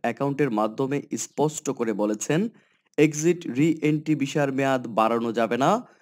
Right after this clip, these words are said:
যদি প্রবাসীদের ইকামার মেয়াদ নব্বই দিনের কম থাকে। যাওয়াজাত নিশ্চিত করেছেন যে এক্সিট রি-এন্ট্রি ভিসার মেয়াদ বাড়ানোর জন্য প্রবাসীদের পরিচয়পত্র বা ইকামা রিনিউ করতে হবে।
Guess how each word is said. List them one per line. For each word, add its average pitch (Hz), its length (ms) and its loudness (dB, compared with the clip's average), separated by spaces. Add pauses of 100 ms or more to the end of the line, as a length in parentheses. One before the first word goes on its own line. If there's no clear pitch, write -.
(280)
যদি 156 260 2
প্রবাসীদের 151 720 0
ইকামার 151 640 2
মেয়াদ 123 420 0 (300)
নব্বই 151 400 4
দিনের 139 300 -2 (100)
কম 117 200 2
থাকে। 104 460 -6 (400)
যাওয়াজাত 113 540 0
নিশ্চিত 123 400 -4
করেছেন 117 440 -4
যে 131 260 0 (380)
এক্সিট 147 560 0 (220)
রি-এন্ট্রি 156 560 2
ভিসার 139 360 0
মেয়াদ 127 360 -2
বাড়ানোর 123 400 0
জন্য 117 520 0 (380)
প্রবাসীদের 151 560 0
পরিচয়পত্র 123 720 -2
বা 127 300 0
ইকামা 139 360 0
রিনিউ 151 380 2
করতে 107 360 -2
হবে। 90 300 -2